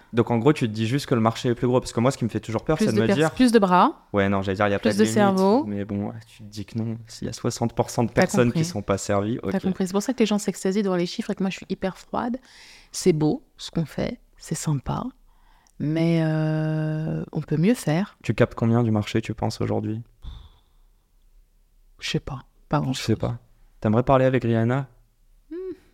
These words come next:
Speaker 2: On a une banquière en commun.
Speaker 1: Pas d'intro encore ?
Speaker 2: Hmm ?
Speaker 1: Pas eu d'intro
Speaker 2: Je,
Speaker 1: encore ?
Speaker 2: je pourrais, je pourrais demander, mais laisse-moi attendre un petit peu. <laughs>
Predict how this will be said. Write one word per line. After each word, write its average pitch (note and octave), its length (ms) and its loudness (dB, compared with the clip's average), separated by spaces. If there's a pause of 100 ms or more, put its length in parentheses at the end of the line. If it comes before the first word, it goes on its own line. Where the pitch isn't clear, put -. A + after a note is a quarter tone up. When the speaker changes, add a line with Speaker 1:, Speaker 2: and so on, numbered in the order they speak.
(260)
Speaker 2:
On G3 80 2
a F#3+ 40 2
une F3+ 120 2
banquière F3 360 0
en D#3+ 60 -2
commun. E3+ 320 -6 (1160)
Speaker 1:
Pas A2 100 2
d'intro A2 300 0
encore ? C#3 260 -6 (300)
Speaker 2:
Hmm ? A#3 160 6 (260)
Speaker 1:
Pas G#2+ 120 0
eu G#2+ 80 2
d'intro A2 280 -4
Speaker 2:
Je, - 120 2
Speaker 1:
encore ? C#3 200 -2
Speaker 2:
je - 100 -6
pourrais, G#3+ 200 8 (260)
je - 100 -4
pourrais A#3 260 6
demander, F4+ 240 6 (240)
mais G3 420 4 (180)
laisse-moi F#4 360 4
attendre B3 380 6
un A#3+ 140 8
petit A3+ 240 -6
peu. A#3 200 2 (200)
<laughs> B3+ 100 10